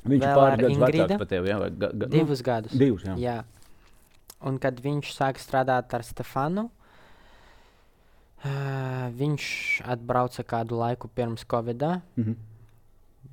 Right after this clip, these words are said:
Speaker 2: lai strādātu ar mums, bet, ā, pēc tam, ā,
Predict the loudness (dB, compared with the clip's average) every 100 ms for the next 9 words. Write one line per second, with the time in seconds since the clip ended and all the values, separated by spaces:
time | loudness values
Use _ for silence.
0 | -10 -4 -2 -2 -2 -2 0 -2 -4 -4
1 | -2 -4 -6 -6 -6 -6 -8 -4 -2 -2
2 | -4 -4 -6 -6 -6 -4 -2 -4 -4 -6
3 | -6